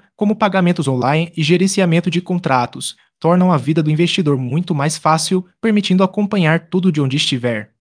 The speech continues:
Oportunidades em renda passiva. Um dos maiores atrativos do mercado imobiliário é a renda passiva. Isso significa que você pode ganhar dinheiro mesmo quando não está trabalhando ativamente.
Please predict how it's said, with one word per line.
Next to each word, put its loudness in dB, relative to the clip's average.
Oportunidades -2
em -2
renda 2
passiva. -2
Um 2
dos -4
maiores 0
atrativos -2
do -4
mercado -2
imobiliário 0
é -4
a 2
renda 0
passiva. -6
Isso -2
significa 0
que -2
você 0
pode 0
ganhar 4
dinheiro 0
mesmo 2
quando 2
não 4
está 0
trabalhando 2
ativamente. -2